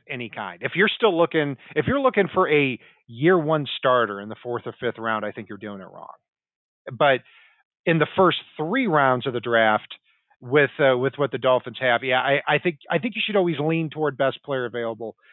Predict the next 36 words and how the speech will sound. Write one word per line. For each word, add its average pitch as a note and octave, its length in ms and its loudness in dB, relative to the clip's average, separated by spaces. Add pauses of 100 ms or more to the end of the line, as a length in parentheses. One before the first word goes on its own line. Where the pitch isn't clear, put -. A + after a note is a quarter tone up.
(140)
My C#3+ 160 2
caveat D#3 580 2
to C3 80 -10
that B2+ 300 0
too C#3 240 0
is A2+ 160 -4 (280)
there C3+ 100 4
has D3 200 4
to D3+ 100 -10
be C#3+ 100 0
a B2+ 60 2
pathway B2+ 600 -2
for B2+ 60 -12
the A2+ 80 -16
player A#2 300 -8
to A2 80 -12
get A2 160 -8
on G#2 160 -8
the G#2 80 -14 (100)
field A#2 360 -4 (280)
and C3 160 0
to C3 60 -2
be B2+ 260 -2
successful A#2 640 -2
without C3 340 0 (100)
cutting B2 360 -2 (280)
a A#2+ 320 0 (600)
also D#3 340 2
young, C3 300 0
talented A#2+ 460 -2
player A#2+ 360 0
off B2+ 260 2
from A#2+ 120 -10
being G#2+ 280 -4
successful G#2+ 580 -8
as G#2 60 -20